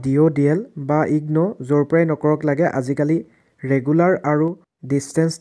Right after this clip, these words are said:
ডিগ্ৰীসমূহ ইকুইভেলেণ্ট হয়। ইতিমধ্যে ইউ জি চিৰ তৰফৰ পৰা এখন নটিচ ওলাইছিল আৰু তাত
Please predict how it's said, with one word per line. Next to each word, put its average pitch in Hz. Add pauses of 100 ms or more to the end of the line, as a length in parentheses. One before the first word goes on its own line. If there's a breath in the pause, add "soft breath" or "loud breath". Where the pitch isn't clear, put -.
ডিগ্ৰীসমূহ 147 (100)
ইকুইভেলেণ্ট 151
হয়। 185 (220)
ইতিমধ্যে 143 (560 soft breath)
ইউ 156
জি 151
চিৰ 185
তৰফৰ 143
পৰা 160 (180)
এখন 151 (120)
নটিচ 139
ওলাইছিল 160
আৰু 151
তাত 151